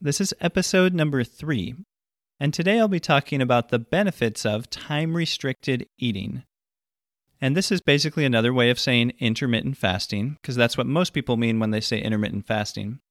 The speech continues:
So I'm talking about fasting for less than a day or less than twenty-four hours.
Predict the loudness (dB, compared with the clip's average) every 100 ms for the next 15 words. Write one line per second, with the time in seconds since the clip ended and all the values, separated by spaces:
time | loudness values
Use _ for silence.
0 | _ _ _ _ _ -6 0 0 0 -4
1 | -2 -2 0 0 0 0 0 -4 -2 -2
2 | 0 0 0 -2 -4 -4 -2 -2 -2 -4
3 | -6 -4 -2 -2 -4 0 2 2 0 -2
4 | -2 -4 -4 -4 -2 0 -2 -4 -8